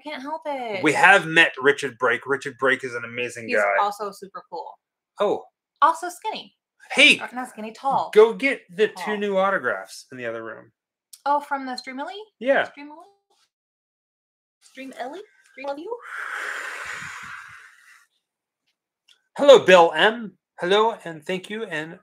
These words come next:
Speaker 2: and, and toodaloo. We do like Terrifier two. Terrifier two is awesome. We're actually trying to make something crazy, crazy happen.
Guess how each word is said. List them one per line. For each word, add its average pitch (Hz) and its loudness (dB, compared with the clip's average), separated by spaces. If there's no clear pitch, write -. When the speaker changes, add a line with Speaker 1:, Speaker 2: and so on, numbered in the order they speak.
Speaker 2:
and, 156 -10
and 151 -12
toodaloo. 190 -8
We 214 0
do 220 2
like 254 8
Terrifier 185 6
two. 151 -4
Terrifier 233 2
two 220 -8
is 196 -2
awesome. 185 0
We're 147 0
actually 165 -4
trying 175 -4
to 165 -8
make 156 -6
something 151 -8
crazy, 135 -10
crazy 120 -12
happen. 110 -8